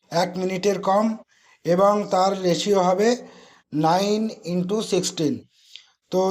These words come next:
যাই হোক, আমি এখান থেকে শর্ট ভিডিওটা চুজ করে নেওয়ার পরে এই যে দেখতে পাচ্ছ ডান বলে একটা অপশান, এই ডান অপশানে আমি ক্লিক করব। তো দেখো ভিডিওটা এখান থেকে প্রসেসিং হচ্ছে। তো প্রসেসিং হওয়ার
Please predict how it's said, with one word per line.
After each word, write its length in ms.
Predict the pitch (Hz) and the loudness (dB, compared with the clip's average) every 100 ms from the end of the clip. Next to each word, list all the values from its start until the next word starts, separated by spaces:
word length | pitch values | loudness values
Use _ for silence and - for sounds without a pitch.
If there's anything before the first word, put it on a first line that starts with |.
| 180 | 2
যাই 180 | 196 208 | 4 4
হোক, 120 | 220 220 - | 4 0 -2
আমি 120 | 208 196 | 2 2
এখান 160 | 190 196 190 | 2 -2 -2
থেকে 180 | 196 208 | -4 -2
শর্ট 180 | 175 180 175 | 0 -2 0
ভিডিওটা 420 | 185 190 180 190 185 - - - - _ _ - | 0 0 0 0 -2 -8 -20 -20 -20 _ _ 0
চুজ 180 | 202 202 | 0 2
করে 140 | 208 208 | 2 4
নেওয়ার 200 | 202 202 202 | 4 2 2
পরে 140 | 208 208 | 2 4
এই 60 | 202 | 2
যে 60 | 196 | 0
দেখতে 180 | 180 202 196 | 0 0 0
পাচ্ছ 220 | 185 - 214 - _ _ _ 135 131 | -2 -2 -6 -6 _ _ _ -12 -2
ডান 180 | 165 214 220 | 0 2 2
বলে 140 | 208 202 180 | 4 2 0
একটা 160 | - 180 | 2 2
অপশান, 240 | 175 208 196 | 2 -2 -4
এই 40 | 180 151 | -4 0
ডান 160 | 170 190 | 0 0
অপশানে 320 | 185 - 175 175 | -4 -4 -2 0
আমি 120 | 170 170 | 0 -2
ক্লিক 220 | 139 127 - 151 | -4 -6 -6 -4
করব। 180 | 170 190 - _ _ _ _ - | -4 -6 -12 _ _ _ _ -10
তো 60 | 175 180 | -2 0
দেখো 200 | 180 233 196 | 0 0 0
ভিডিওটা 380 | 175 175 180 185 180 | 2 4 2 2 2
এখান 180 | 170 175 175 | 2 -2 -2
থেকে 160 | 175 196 - | -6 -8 -6
প্রসেসিং 480 | 151 147 170 180 180 175 | -6 -4 -6 -4 -2 0
হচ্ছে। 300 | 180 - 214 220 _ _ - _ _ - | -2 -4 -8 -8 _ _ -20 _ _ -8
তো 60 | 175 | -4
প্রসেসিং 500 | 175 175 190 185 208 202 160 | -2 -2 -4 -6 -6 -2 0
হওয়ার 240 | 165 180 | 2 0